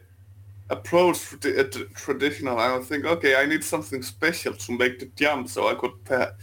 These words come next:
so I can perhaps force myself to also work more into a comic book based art st-, art style, but still keep my sense of realism into it, like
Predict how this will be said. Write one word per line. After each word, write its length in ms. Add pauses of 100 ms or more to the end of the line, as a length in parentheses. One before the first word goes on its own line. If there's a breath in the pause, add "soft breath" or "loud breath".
(180 loud breath)
so 160
I 20
can 180
perhaps 320
force 440
myself 460
to 100
also 420 (840 soft breath)
work 400
more 520
into 400
a 160 (220)
comic 500
book 380 (920)
based 580 (400)
art 260
st-, 320
art 280
style, 440
but 140
still 320
keep 320
my 340 (840)
sense 340
of 160
realism 640
into 340
it, 140
like 300